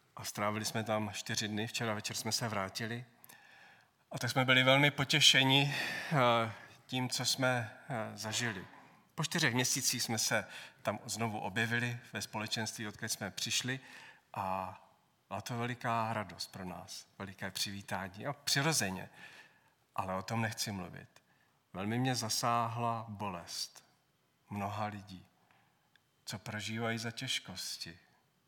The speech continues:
A uvědomil jsem si, že to nebylo jenom tam, tam v tuto chvíli, ale uvědomil jsem si,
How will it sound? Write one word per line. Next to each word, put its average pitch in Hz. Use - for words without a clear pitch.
A 117
uvědomil 151
jsem 160
si, 165
že 117
to 156
nebylo 123
jenom 101
tam, 85
tam 90
v -
tuto 104
chvíli, 110
ale 113
uvědomil 131
jsem 127
si, 135